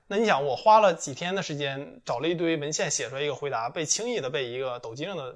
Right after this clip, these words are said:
东西给怼，踩下去了。然后呢，这个时候其实知乎作为运营来讲，我觉得它是应该出面的，就是你运营的概念就是说你要把好东西摘出来嘛，要不然你一天这么多问题我怎么能看见？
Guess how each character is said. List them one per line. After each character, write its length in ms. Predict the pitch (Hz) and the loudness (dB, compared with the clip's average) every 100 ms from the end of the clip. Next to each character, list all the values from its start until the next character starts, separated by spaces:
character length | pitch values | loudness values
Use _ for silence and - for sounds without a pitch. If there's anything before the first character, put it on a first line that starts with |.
| - | -14
东 120 | 135 | -10
西 60 | 139 | -8
给 100 | 175 | -8
怼， 140 | - - | -10 -12
踩 200 | - 98 | -10 -10
下 80 | |
去 80 | 123 | -10
了。 140 | 123 - _ _ _ _ _ _ - | -12 -12 _ _ _ _ _ _ -6
然 120 | 143 | -2
后 120 | 175 | 0
呢， 240 | 196 180 - | 0 -2 -2
这 140 | 539 | 0
个 60 | 175 | 4
时 80 | 160 | 4
候 80 | |
其 160 | 175 190 | 2 0
实 80 | 226 | 0
知 160 | - | -2
乎 200 | 254 269 | -2 -2
作 120 | 262 226 | 2 2
为 40 | |
运 120 | 233 | 2
营 100 | 170 | 0
来 60 | 170 | 2
讲， 100 | 156 | 2
我 40 | |
觉 60 | 139 | 0
得 60 | |
它 80 | 160 | -2
是 80 | 190 | -2
应 80 | 185 | -2
该 80 | 196 | -2
出 160 | - | -4
面 100 | 247 302 - | -4 -4 -4
的， 120 | - | -10
就 80 | - | -6
是 60 | 165 | -4
你 120 | 156 | -2
运 180 | 226 285 | 0 2
营 200 | 165 160 | 2 0
的 120 | 254 | 4
概 160 | 240 185 | 4 4
念 100 | 170 | 2
就 80 | |
是 20 | 170 | 0
说 80 | |
你 60 | 180 | 4
要 100 | 170 | 6
把 140 | 208 | 8
好 140 | 208 123 | 6 2
东 100 | 156 | -2
西 60 | |
摘 200 | 165 220 | 2 4
出 80 | 277 | 2
来 120 | 190 | -2
嘛， 120 | 117 139 | -4 0
要 80 | |
不 60 | 214 | 2
然 100 | 208 | 2
你 60 | 170 | 0
一 80 | |
天 160 | 214 202 | 0 0
这 80 | 233 | 0
么 80 | 175 | -2
多 80 | |
问 100 | 185 | -2
题 120 | 165 147 | -2 -4
我 100 | 190 | -4
怎 80 | |
么 80 | 143 | -6
能 80 | 117 | -10
看 180 | - 214 | -8 -8
见？ 160 | 120 | -8